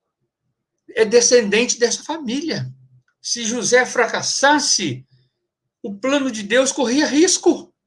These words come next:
Mas José foi uma bênção no Egito. Foi uma bênção para nós.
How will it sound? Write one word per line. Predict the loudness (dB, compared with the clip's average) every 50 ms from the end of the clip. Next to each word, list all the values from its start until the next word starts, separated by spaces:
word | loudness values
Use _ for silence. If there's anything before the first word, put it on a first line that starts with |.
| _ _ _ _ _ -2
Mas | -2 0
José | 0 0 -2 -2 -2 -2 -4
foi | -4 -4
uma | -4 -4 -4 -4
bênção | -2 0 2 2 2 2 0 -2 -4 -6 -6 -8 -8
no | -6 -6 -4
Egito. | -4 -4 -4 -4 -4 -4 -4 -6 -8 -10 -10 -10 -10 -12 -16 _ _ _ _ _ _ _ _ _
Foi | -4 -4 -2
uma | -2 -4 -2
bênção | 2 4 4 4 4 2 -2 -4 -4 -6
para | -6 -6 -6
nós. | -4 -2 -2 0 0 0 -2 -2 -4 -6 -8 _